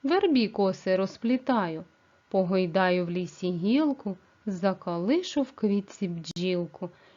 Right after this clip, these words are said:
Якщо добре розлютити, можу шкоди наробити. Що це? А вже ж це вітер.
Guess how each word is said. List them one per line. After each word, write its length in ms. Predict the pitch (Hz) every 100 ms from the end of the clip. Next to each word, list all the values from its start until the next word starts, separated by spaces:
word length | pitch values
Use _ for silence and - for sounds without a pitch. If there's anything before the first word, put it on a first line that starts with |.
| -
Якщо 380 | 196 196 - 202
добре 500 | 180 190 180 185 180
розлютити, 880 | 185 175 190 226 226 427 427 202 - _ _
можу 500 | 196 190 185 180 233
шкоди 580 | 302 - - 262 214 269
наробити. 760 | 311 294 277 240 202 180 175 160 143 _ _ _ _ _ _ _ _ _ _ _
Що 360 | - - 370
це? 320 | 220 - 165 156 143 _ _ _ _ _ _ _ _ _ _ _ - _ _ _ -
А 140 | 190
вже 300 | 175 147 262
ж 120 | 285
це 200 | - 196
вітер. 500 | 170 175 175 - 147